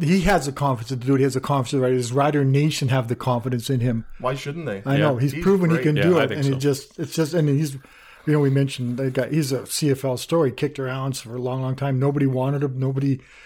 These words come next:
Speaker 1: seemed to, he was kicking balls to his family back in Nova Scotia, and Tyler Capena gets hurt, and this guy steps up. It's just
Speaker 3: Mm-hmm.
Speaker 1: an, uh, an amazing story, and good for him. You always kinda like those kind of stories in the C F L.
Speaker 2: So, um,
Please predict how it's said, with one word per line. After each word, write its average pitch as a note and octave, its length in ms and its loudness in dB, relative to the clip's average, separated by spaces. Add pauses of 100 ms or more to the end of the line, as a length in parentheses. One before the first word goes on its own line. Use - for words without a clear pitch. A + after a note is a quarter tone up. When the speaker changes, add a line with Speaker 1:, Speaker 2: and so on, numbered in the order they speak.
(200)
Speaker 1:
seemed D3 200 0
to, C#3+ 120 2
he C#3 120 4
was A#2+ 100 -2
kicking D3+ 340 -2
balls C3+ 300 0
to C#3 100 -4
his C3 120 -2
family C#3 360 -2
back B2+ 280 -4
in C3 80 -2
Nova C3 200 -4
Scotia, C3+ 420 -6
and C#3 280 -2 (580)
Tyler C3+ 240 -2
Capena C#3 440 -4
gets C3+ 160 -2
hurt, E3+ 180 -2
and D#3 80 -6
this C3 100 -6
guy C#3 200 -4
steps D3 360 -8
up. F3+ 200 -8
It's A#2 140 -10
just A#2 200 -4
Speaker 3:
Mm-hmm. C#3 100 -4
Speaker 1:
an, B2+ 80 0
uh, B2 120 -4 (720)
an C3 80 2
amazing C#3+ 380 2
story, E3+ 340 2
and C#3 100 0
good D#3+ 140 2
for D#3+ 140 0
him. G3 340 2
You C3+ 160 -2
always C#3+ 180 0
kinda D3 180 -2
like D3 140 0
those C3 220 -2
kind B2+ 160 0
of A2 60 -8
stories B2 300 -2
in B2 80 -4
the A#2 60 -6
C - 180 -10
F B2+ 140 -12
L. B2 180 -8 (680)
Speaker 2:
So, E3 420 -2
um, D#3 380 0